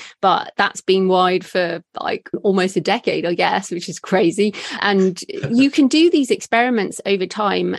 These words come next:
Speaker 1: and you can use email marketing to direct people to wherever your books are, including, like, my Shopify store.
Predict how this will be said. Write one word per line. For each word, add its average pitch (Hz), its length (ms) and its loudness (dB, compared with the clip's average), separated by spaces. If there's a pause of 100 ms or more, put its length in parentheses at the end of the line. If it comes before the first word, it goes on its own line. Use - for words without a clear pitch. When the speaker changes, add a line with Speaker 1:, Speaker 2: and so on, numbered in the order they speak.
Speaker 1:
and 185 320 -2
you 202 120 -6
can 196 160 -10
use 202 380 -2
email 196 260 0
marketing 180 580 -4
to 185 120 -2
direct 180 600 0
people 180 480 -4
to 185 160 0
wherever 175 360 0
your 170 180 0
books - 280 -6
are, 311 200 4
including, 185 460 -2
like, 175 220 -8
my 185 100 0
Shopify 190 500 -6
store. 175 280 -4